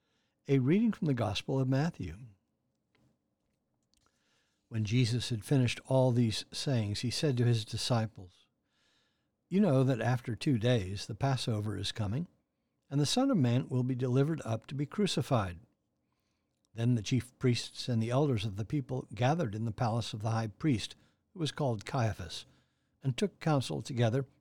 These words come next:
in order to arrest Jesus by stealth and kill him. But they said, "Not during the feast,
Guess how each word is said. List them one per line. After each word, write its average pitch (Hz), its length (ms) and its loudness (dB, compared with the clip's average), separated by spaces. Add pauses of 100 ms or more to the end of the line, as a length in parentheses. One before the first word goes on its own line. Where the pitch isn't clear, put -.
(120)
in 180 120 -6
order 208 280 0
to 208 160 -2
arrest 147 380 0
Jesus 117 380 -2
by 135 220 -4
stealth - 500 -4 (260)
and 123 240 -2
kill 170 220 -2
him. 85 280 -6 (680)
But 151 100 -4
they 147 120 4
said, 127 340 2 (580)
"Not 123 260 -4
during 117 280 2
the 95 80 -8
feast, 135 500 0